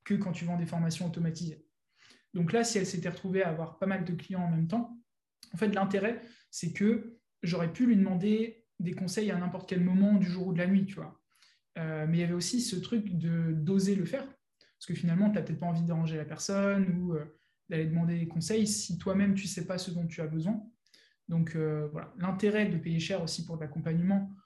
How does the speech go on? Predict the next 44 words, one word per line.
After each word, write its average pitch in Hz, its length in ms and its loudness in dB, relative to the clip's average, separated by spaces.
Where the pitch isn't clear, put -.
c'est 160 240 -6
de - 0 -
pouvoir, 170 480 -2
euh, 151 140 -10
bah 165 100 -4
ouais, 180 80 0
remonter 175 400 0
finalement 180 400 0
toutes - 260 -8
les, 160 600 -2
toutes 170 140 -8
les 175 80 0
pensées 180 380 -2
ou 185 80 2
toutes - 140 -6
les 165 120 0
problématiques 170 580 -4
qu'on 165 180 -2
a - 240 -4
à 180 100 -4
une 165 100 2
personne 180 340 -2
qui 175 120 -6
les 160 100 -2
a 156 60 -2
déjà 156 220 -2
vécues. 151 360 -8
Et 165 360 2
dans 160 240 0
mon 180 160 4
cas, 226 240 0
ça 185 180 -6
n'a - 60 -8
pas 175 120 -2
été, 180 440 -2
euh, 156 300 -2
le 160 160 -2
top 165 160 -4
du 156 100 -6
top. 165 180 -12
Donc, 156 220 -4
pas 185 100 2
de 156 100 0
bol 180 400 -2